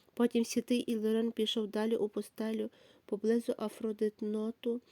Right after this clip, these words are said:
і там прожив три роки, але й сюди до нього стали приходити люди, як до спадкоємця Антонія Великого.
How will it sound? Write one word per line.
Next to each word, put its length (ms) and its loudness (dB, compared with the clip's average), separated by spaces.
і 60 -4
там 260 0
прожив 360 2
три 240 0
роки, 420 -2
але 260 0
й 40 0
сюди 340 -2
до 140 -2
нього 300 2
стали 280 -2
приходити 600 0
люди, 360 -2
як 220 2
до 140 0
спадкоємця 880 -2
Антонія 520 -4
Великого. 520 -4